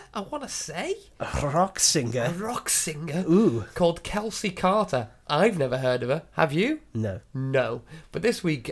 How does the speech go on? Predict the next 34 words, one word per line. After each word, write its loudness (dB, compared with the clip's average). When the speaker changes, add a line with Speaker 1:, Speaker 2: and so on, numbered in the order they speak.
Speaker 1:
uh, 6
well, 4
actually -4
two 0
weeks -2
ago, 0
she -6
made 2
the -6
news -4
by 0
getting -2
a -2
tattoo -4
of -10
Harry -2
Styles 0
on 0
her -4
face. -4
Speaker 2:
Oh, 12
okay, 0
yeah, 0
I -4
saw -6
that. -6
Speaker 1:
You -2
Speaker 2:
Yeah. -4
Speaker 1:
did 2
see -2
that? -4
Speaker 2:
Yeah, -4
yeah, -4
yeah. 0